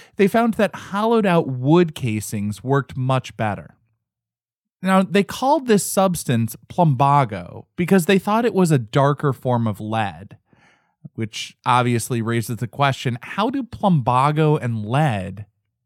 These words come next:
relate to each other? Well, plumbum is the Latin name for lead, which is why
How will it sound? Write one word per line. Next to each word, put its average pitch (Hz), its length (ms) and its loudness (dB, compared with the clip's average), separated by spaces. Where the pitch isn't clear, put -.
relate 131 380 -2
to 110 160 -8
each 90 160 -10
other? - 320 -16
Well, 175 240 0
plumbum 139 1040 0
is 151 160 2
the 170 140 4
Latin 151 580 -2
name 117 300 0
for 113 200 -6
lead, 107 720 -4
which 135 180 -4
is 135 120 2
why 131 380 2